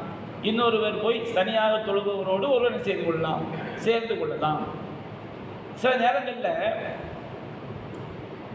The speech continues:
பின்பற்றி தொழுபவர் இமாம் ஆவார். எப்ப ஆவார்னு சொன்னோம்னா, இமாம தொலை வச்சுக்கிட்டு இருக்காருன்னு வச்சுக்கிட்டு, அவருக்கு ஏதாவது ஒரு பிரச்சனை வந்துருச்சு,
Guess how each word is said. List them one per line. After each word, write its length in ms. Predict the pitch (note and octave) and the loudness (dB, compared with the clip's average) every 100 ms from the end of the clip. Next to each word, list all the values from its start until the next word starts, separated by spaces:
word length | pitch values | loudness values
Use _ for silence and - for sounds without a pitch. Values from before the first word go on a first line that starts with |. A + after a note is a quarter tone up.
| - E3+ | -10 -4
பின்பற்றி 440 | A#3 D4+ E4+ E4 D4+ | -2 0 0 0 -2
தொழுபவர் 560 | A#3+ B3+ B3+ C4+ A#3 | 2 4 6 4 2
இமாம் 260 | A3+ A3+ G#3+ | -2 -2 -2
ஆவார். 360 | F3+ E3 D#3+ E3 - - - - - - - | -4 -4 -6 -6 -8 -8 -10 -10 -10 -12 -2
எப்ப 300 | F#3+ A3 C4 | 0 2 4
ஆவார்னு 500 | A#3 G#3+ G3+ G3 - | 4 4 2 2 -4
சொன்னோம்னா, 340 | F3 E3 F#3 A#3 G3+ - - - - - - - - - - - - - - | -2 0 4 4 2 -2 -6 -6 -6 -8 -10 -10 -10 -10 -10 -8 -8 -8 -2
இமாம 400 | G3 A#3+ A#3+ A#3+ | 2 4 4 2
தொலை 160 | G#3+ A#3 | 2 0
வச்சுக்கிட்டு 380 | A3+ A3+ G3+ | 0 -2 -4
இருக்காருன்னு 160 | G3 G#3+ | -2 -2
வச்சுக்கிட்டு, 460 | G#3 F3 F3 D#3+ C#3+ D3 D#3 - - - | -2 -6 -4 -2 -2 -4 -6 -8 -8 -2
அவருக்கு 300 | G3+ B3 B3 | 0 2 0
ஏதாவது 280 | G#3+ A3 A#3 | 2 4 4
ஒரு 100 | A#3 | 2
பிரச்சனை 400 | - G3 G#3+ G#3+ | 0 -2 -2 -2
வந்துருச்சு, 560 | F3+ E3 D#3+ - - | -4 -4 -4 -4 -6